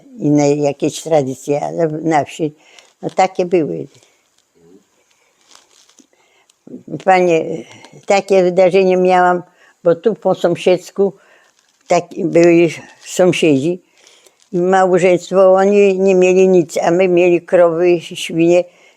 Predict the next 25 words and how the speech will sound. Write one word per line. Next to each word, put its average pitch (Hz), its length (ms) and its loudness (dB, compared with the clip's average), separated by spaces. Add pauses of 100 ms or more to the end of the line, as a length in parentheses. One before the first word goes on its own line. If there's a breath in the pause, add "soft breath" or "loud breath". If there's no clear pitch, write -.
(120)
i, 190 60 -8
i, 170 500 -8
i 165 60 -8 (680 loud breath)
kartofle, 175 540 0
takie 170 360 0
odpady, 160 760 -2 (400 soft breath)
łupiny, 180 500 2
nie, 175 280 0 (120)
od 175 140 -6
kartofli. 170 580 -2 (560 soft breath)
Mówi: 180 300 0
„Przy-, 180 200 -6
przyjdźcie 214 680 -2
i 180 100 -4
zabierzcie”, 202 640 0 (100)
nie? - 80 -18 (1120 soft breath)
Ja, 190 560 2 (360)
<clears throat> 156 400 -8
ojciec 196 380 2
mówi: 190 460 0
„Idź - 300 -6 (480)
po 165 140 2
te, 160 240 0
e, 160 140 -14 (540)
łupiny”. 147 540 0